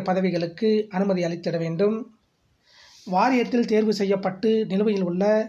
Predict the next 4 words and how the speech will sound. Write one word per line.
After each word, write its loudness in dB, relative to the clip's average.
ஐயாயிரத்தி 2
முன்னூத்தி 0
முப்பத்தாறு -2
கேங்மேன்களுக்கு 2